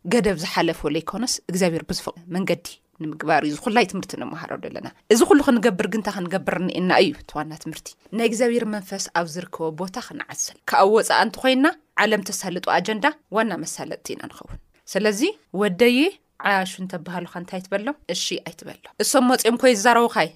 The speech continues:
"ሕጂ ዘመናዊ መሳርሒ እኒኦ፣ ኩሉ ሙሉእ እዩ፣ ጎደለ የለ፣ ዓለም ንጎደላ ነገር የለ፣ በተለይ ሕማቕ ንምስራሕ ቅርብ እዩ፣ በዚ ምልእ ልበለ ንብረታት የቕሚጣ ደላ." ኣብ ኢድና ዘሎ ከይቀረየ ኩሉ እዩ ኣብ ሂወትና።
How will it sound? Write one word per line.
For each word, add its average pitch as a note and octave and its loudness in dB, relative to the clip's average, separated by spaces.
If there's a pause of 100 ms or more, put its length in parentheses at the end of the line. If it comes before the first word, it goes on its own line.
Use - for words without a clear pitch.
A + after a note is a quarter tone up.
"ሕጂ G3+ -2
ዘመናዊ A#3+ 4
መሳርሒ A3 -4
እኒኦ፣ A3 -4 (160)
ኩሉ A#3 -2
ሙሉእ A3 2
እዩ፣ A3 0 (160)
ጎደለ G#3+ 4
የለ፣ G#3+ 4
ዓለም G#3+ 4
ንጎደላ G#3 0
ነገር G#3 0
የለ፣ G#3+ 2
በተለይ A#3+ 0
ሕማቕ C4+ 2
ንምስራሕ D#4+ 2 (180)
ቅርብ A4 4
እዩ፣ F#3 -4 (160)
በዚ A#3+ 2
ምልእ G#4+ 4
ልበለ C#4+ 6
ንብረታት A3+ 2
የቕሚጣ F#3+ -6
ደላ." D3+ -10 (200)
ኣብ C4 4
ኢድና A4 6
ዘሎ G4 6
ከይቀረየ G4 6
ኩሉ G#4 0
እዩ F#3 4
ኣብ E3+ 2
ሂወትና። F3 -4